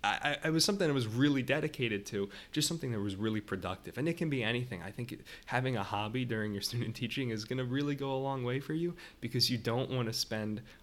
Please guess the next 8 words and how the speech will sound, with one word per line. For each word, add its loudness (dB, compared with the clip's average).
all 2
of 0
your 0
time -6
planning, 0
teaching, -2
and -6
doing -2